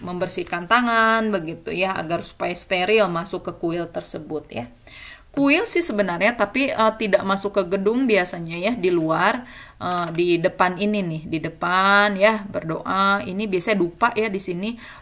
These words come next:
Lalu kemudian, eh, pasang dupa di sini, lalu kemudian pergi ke sini untuk berdoa. Biasanya ya naik tangga sedikit di, eh, sini ada apa, gantungan begitu ya, untuk me-,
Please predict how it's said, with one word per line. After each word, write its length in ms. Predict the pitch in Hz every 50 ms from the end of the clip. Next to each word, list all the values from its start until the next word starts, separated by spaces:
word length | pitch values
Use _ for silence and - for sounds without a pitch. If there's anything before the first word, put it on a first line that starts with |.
| - -
Lalu 160 | 180 180 185 180 -
kemudian, 640 | 202 190 190 185 175 185 185 190 196 208 214 214 - - - - - - -
eh, 220 | - 180 175 - -
pasang 400 | - 185 - - 185 180 185 175
dupa 320 | 165 160 - 190 190 190
di 80 | 180 175
sini, 480 | - - - - 190 202 226 240 240
lalu 240 | 214 190 175 170 170
kemudian 560 | - 175 175 175 180 175 170 185 180 180 175
pergi 320 | - - 175 170 175 196 196
ke 160 | 190 185 180
sini 320 | - - 196 202 233 247
untuk 320 | 233 208 190 180 214 202 -
berdoa. 640 | 175 175 160 175 - - 196 202 202 196 196 185
Biasanya 480 | 170 175 170 175 - 196 185 180 180 180
ya 160 | 190 202 202
naik 240 | 185 175 175 170 -
tangga 240 | - 180 180 185 202
sedikit 480 | 202 - 208 180 185 185 - 208 208 - 175
di, 320 | 170 165 165 160 156 156 - - - - - - - -
eh, 320 | - - 170 165 - - - -
sini 320 | 165 - - 180 180 196 202
ada 560 | - 175 175 165 160 185 175 180 180 180 - - - - _ - - - -
apa, 560 | 185 185 - - 202 214 226 247 247 247 - - - - - - - - - - - - - - - 170
gantungan 720 | 170 165 165 165 - 185 185 185 185 190 196 190 196 196
begitu 400 | 190 180 175 208 208 - 226 214
ya, 400 | 196 175 160 160 175 190 202 208
untuk 480 | - 180 180 175 170 170 202 208 - -
me-, 1200 | - 185 175 175 175 175 175 170 175 170 170 170 165 170 170 165 - - - - - - -